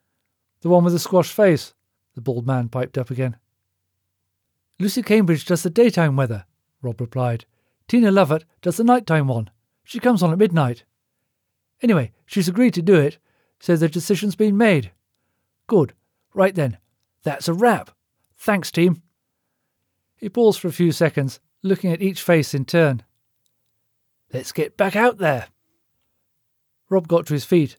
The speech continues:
and strode to the door. As he walked past Andy, Rob muttered, "Follow me. Let's do this."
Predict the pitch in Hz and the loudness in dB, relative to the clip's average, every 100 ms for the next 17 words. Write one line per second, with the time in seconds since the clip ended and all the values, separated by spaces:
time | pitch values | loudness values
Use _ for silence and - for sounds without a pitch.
0 | - 143 - 165 147 127 139 156 151 120 | -12 -10 -2 0 0 -2 0 2 4 2
1 | - _ _ _ _ _ _ _ _ _ | -6 _ _ _ _ _ _ _ _ _
2 | _ 170 180 208 202 180 175 180 175 147 | _ -4 0 2 2 2 0 2 0 2
3 | 147 - _ _ _ - 160 139 165 - | -2 -4 _ _ _ 0 0 2 -2 -2
4 | 123 - _ _ _ _ _ _ _ - | -8 -10 _ _ _ _ _ _ _ -4
5 | 156 151 185 165 101 - _ - 185 - | 0 2 2 0 -2 -14 _ -8 -8 -4
6 | 226 226 147 95 - | 2 2 0 -6 -18